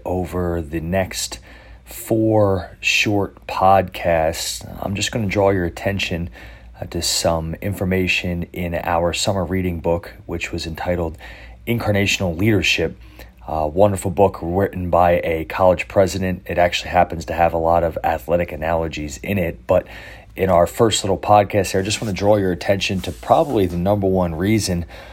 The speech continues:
why I thought it would be a great book for us to read this summer. Uh, and that is, uh, the opening chapter. There's a story in there from the author, and he describes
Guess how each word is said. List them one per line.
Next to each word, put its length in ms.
why 360
I 180
thought 300
it 60
would 100
be 100
a 80
great 380
book 240
for 200
us 200
to 180
read 640
this 560
summer. 680
Uh, 240
and 240
that 320
is, 640
uh, 140
the 280
opening 440
chapter. 640
There's 200
a 60
story 600
in 120
there 200
from 300
the 160
author, 560
and 160
he 220
describes 1300